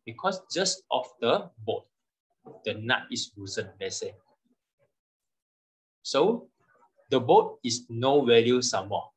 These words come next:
It's create something zero or negative. So why? Because the bolt was designed for the manufacturing to the function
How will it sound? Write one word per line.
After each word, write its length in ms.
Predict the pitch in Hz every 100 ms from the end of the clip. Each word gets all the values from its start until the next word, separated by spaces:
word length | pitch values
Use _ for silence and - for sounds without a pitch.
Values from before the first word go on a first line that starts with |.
| _ _ -
It's 180 | 113
create 680 | - - - 120 127 - -
something 540 | - 113 113 139 139
zero 480 | 117 107 113 110 - 107
or 120 | 104
negative. 600 | 101 101 101 - 104 90 _ _ _ _ _ _ _ _ _ _ _ _ _ _ _ _ _ _ _ _ - _ -
So 380 | - 160 247 127
why? 440 | 117 123 220 - -
Because 340 | 117 175 208
the 100 | -
bolt 220 | 123 135 131
was 220 | 117 -
designed 560 | 120 113 147 156 117
for 100 | 127
the 100 | 120
manufacturing 840 | 113 117 123 120 123 120 131 147 147
to 100 | 117
the 100 | 107
function 560 | - 117 117 113 123